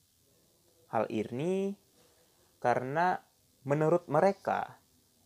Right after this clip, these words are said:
emisi karbon dari biodiesel sawit itu tiga kali lebih besar dari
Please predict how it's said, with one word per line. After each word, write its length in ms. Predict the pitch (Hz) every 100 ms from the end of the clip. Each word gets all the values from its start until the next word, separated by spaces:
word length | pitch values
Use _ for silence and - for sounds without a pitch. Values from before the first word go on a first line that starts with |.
| _
emisi 480 | 117 131 135 170 151
karbon 640 | 127 113 107 110 104 113 120 _ _ _ _
dari 320 | - 110 110
biodiesel 400 | 110 113 110 127
sawit 240 | 123 117
itu 240 | 117 156 135
tiga 80 | 120
kali 240 | 117 120
lebih 240 | 135 117
besar 320 | 107 - 135 160
dari 400 | 110 98 123